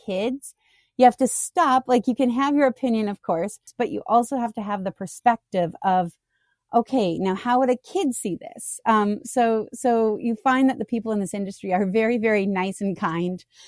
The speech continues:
<laughs> because I think it's because they're always thinking about somebody other than their se-,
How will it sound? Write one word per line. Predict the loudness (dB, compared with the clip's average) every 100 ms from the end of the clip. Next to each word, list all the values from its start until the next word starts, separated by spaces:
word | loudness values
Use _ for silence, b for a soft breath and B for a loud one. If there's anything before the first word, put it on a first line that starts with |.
| B
<laughs> | 4 8 6 8 4 4 -2 B B -2
because | 2 6
I | 6
think | 4 0 0
it's | -2 0 0
because | 0 0 0
they're | 2 4
always | 4 4
thinking | 0 -2
about | 2 2 2 -2
somebody | 0 0 2 2
other | 4 0
than | 0
their | -2
se-, | -2 -6